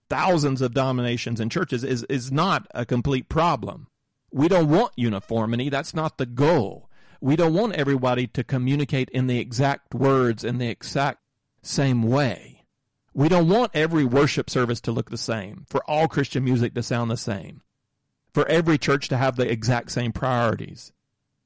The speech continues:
We have a variety of gifts, a variety of ministries enabled by the Holy Spirit, which shines through a myriad of personalities. And that's not bad. We don't want to all be the same.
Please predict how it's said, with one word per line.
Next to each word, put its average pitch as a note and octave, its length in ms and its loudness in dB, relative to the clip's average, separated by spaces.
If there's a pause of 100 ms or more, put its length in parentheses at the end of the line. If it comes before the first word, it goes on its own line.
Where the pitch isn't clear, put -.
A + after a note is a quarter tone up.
We C3+ 140 2
have D3 180 2
a D3 60 2
variety C#3 680 2
of G#2+ 140 -2
gifts, - 380 -10 (280)
a B2 120 0
variety C3+ 480 2
of B2 100 -4
ministries A2 580 -2
enabled C3 640 0
by A#2+ 140 -2
the A#2 80 0
Holy A2+ 200 0
Spirit, G#2+ 460 -6 (280)
which C#3+ 180 0
shines D3 480 -2
through D3+ 260 2
a C3 60 2
myriad D3+ 800 4
of A2+ 280 -6
personalities. C3 880 -6 (240)
And C3 160 -4
that's D#3 280 -4
not E3+ 320 0 (180)
bad. C#3 760 -2
We C3 140 -2
don't D#3 180 2
want E3+ 160 2
to F#3 60 -2
all C#3 180 0
be C#3 100 0
the C3 140 0
same. B2 500 -4